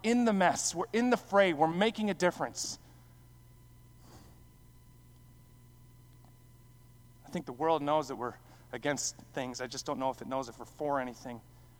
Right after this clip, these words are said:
And so often we speak on issues that we haven't cried about. We pick some topic, you know, like abortion. Yes, horrible, evil. But have we cried?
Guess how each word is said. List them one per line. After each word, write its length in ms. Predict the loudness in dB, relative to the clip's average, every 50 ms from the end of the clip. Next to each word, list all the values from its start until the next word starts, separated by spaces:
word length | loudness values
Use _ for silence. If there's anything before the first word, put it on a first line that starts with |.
| -20 -20 -20 -20 -20 -20 -20 -14
And 80 | -8 -2
so 160 | 0 4 6
often 260 | 6 6 4 2 -8
we 100 | -8 -8
speak 280 | -8 -8 -8 -8 -4 -2
on 140 | -2 -2
issues 340 | -2 -6 -6 -6 -8 -8 -8
that 100 | -10 -8
we 100 | -8 -8
haven't 260 | -6 -4 -6 -6 -6
cried 400 | -10 -14 -10 -6 -4 -4 -4 -4
about. 320 | -4 -4 -4 -4 -4 -6 -10 -16 -20 -20 -20 -20 -20 -20 -20 -20 -20 -20 -20 -20 -20 -20 -20 -20 -20 -16
We 100 | -14 -14
pick 200 | -10 -8 -8 -8
some 220 | -6 -4 -4 -4 -4
topic, 420 | -2 0 0 0 0 -2 -6 -16 -18 -20 -18 -10
you 60 | -6
know, 120 | -4 -4 -4
like 140 | -4 -6 -8
abortion. 440 | -10 -6 -4 -4 -4 -4 -8 -12 -14 -10 -6
Yes, 260 | -4 -4 -4 -6 -10 -16
horrible, 640 | -16 -18 -12 -4 0 2 2 2 0 -2 -6 -10 -10 -10
evil. 340 | -10 -8 -8 -8 -8 -10 -12 -14 -20 -20 -20 -20 -20 -20 -20 -20 -20 -20 -20 -20 -20 -20 -16 -8
But 80 | -6
have 100 | -6 -4
we 100 | -4 -6
cried? 640 | -6 -4 -4 -2 2 4 4 6 6 4 2 0 -4